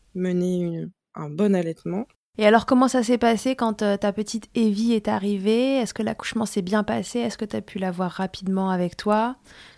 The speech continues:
Speaker 2: Comment se sont passés ces démarrages d'allaitement ?
Speaker 1: Alors, du coup, euh, j'ai accouché dans une maternité par voie basse, sans problème, assez rapidement. Donc, j'ai eu tout de suite ma fille en peau à peau sur moi,
Speaker 2: Super.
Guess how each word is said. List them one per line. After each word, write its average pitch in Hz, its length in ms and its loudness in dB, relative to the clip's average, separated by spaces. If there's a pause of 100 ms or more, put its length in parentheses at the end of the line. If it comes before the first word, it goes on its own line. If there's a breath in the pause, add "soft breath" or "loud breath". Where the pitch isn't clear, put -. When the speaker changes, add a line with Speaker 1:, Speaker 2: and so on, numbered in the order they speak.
Speaker 2:
Comment 233 160 0
se 226 100 -4
sont 214 140 -2
passés 220 360 -2
ces 214 160 -6
démarrages 170 760 -4
d'allaitement ? - 400 -12 (580)
Speaker 1:
Alors, 190 440 2
du 190 200 -6
coup, 233 420 -2
euh, 185 540 4
j'ai 185 220 -2
accouché - 380 -4
dans 196 160 0
une 185 160 -2
maternité 185 800 -4
par 185 220 -6
voie 175 220 -4
basse, 165 360 -2
sans 185 240 -2
problème, 180 500 -2
assez 202 240 -4
rapidement. 180 600 -10 (320)
Donc, 185 120 2
j'ai 190 140 2
eu 196 100 2
tout - 140 -6
de 226 60 -2
suite 254 240 -4
ma 233 140 4
fille 233 300 2
en 202 180 4
peau 202 180 0
à 185 80 4
peau 202 240 -2
sur 208 240 -4
moi, 190 260 -4 (240)
Speaker 2:
Super. 196 600 -10